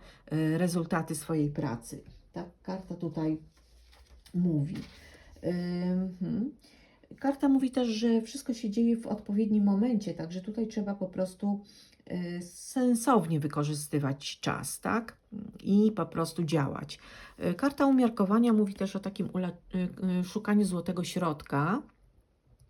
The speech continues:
w swoim życiu. E, to jest taka energia uleczania, e, samego siebie, tak? Szukania tej swojej równowagi wewnętrznej i takiego szczęścia w sobie też właśnie. Mm, karta,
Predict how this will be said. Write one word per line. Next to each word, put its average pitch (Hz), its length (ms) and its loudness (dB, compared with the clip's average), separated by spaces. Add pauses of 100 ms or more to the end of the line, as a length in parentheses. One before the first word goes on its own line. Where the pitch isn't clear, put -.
(180)
w 185 180 0
swoim 175 340 0
życiu. 160 540 -2 (440)
E, 175 280 -2
to 190 100 -2
jest 233 120 0
taka 220 240 -2
energia 190 440 2
uleczania, 175 840 2 (920)
e, 160 40 -4
samego 180 380 2
siebie, 165 500 -2
tak? 156 300 -4
Szukania 196 380 0
tej 175 120 -4
swojej 170 320 -2
równowagi 165 580 0
wewnętrznej 175 880 0 (460)
i 165 720 -4
takiego 170 320 -4
szczęścia 240 440 0
w 147 80 -6
sobie 147 400 0
też 151 400 -2
właśnie. 139 640 -4 (380)
Mm, 156 280 -4
karta, 180 480 -4